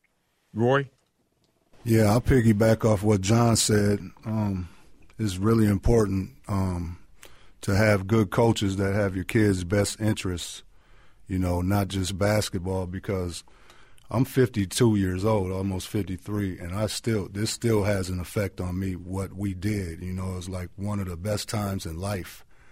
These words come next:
Speaker 2: So big respect to Ralph Senior,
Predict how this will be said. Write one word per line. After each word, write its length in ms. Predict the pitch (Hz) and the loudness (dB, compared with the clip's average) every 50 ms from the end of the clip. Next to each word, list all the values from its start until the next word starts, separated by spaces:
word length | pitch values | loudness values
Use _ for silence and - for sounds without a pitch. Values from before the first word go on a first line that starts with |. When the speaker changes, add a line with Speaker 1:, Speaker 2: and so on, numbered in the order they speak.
| - - - - - - - | -20 -20 -20 -20 -20 -16 -10
Speaker 2:
So 220 | - - 104 92 | -6 -6 -4 -4
big 280 | 87 85 110 120 123 110 | 0 2 2 2 2 2
respect 580 | 104 101 - - - - 113 90 - - - - | 0 0 -2 0 0 0 0 0 0 -4 -8 -8
to 120 | - 90 | -8 -6
Ralph 320 | 82 92 104 104 101 95 - | -4 -4 -2 -2 -2 -2 -2
Senior, 520 | - - 113 110 104 95 87 85 82 | -2 0 0 0 0 0 -2 -6 -8